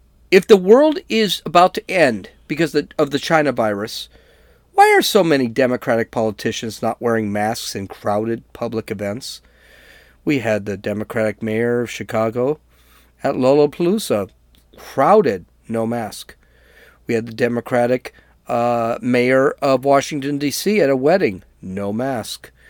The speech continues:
We had, uh, the governor of California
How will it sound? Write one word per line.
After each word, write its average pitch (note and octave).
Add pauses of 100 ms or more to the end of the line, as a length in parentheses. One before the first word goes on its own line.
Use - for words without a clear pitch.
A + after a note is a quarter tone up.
(320)
We B2+
had, A#2+
uh, A2+
the A2
governor B2+
of B2+
California C#3+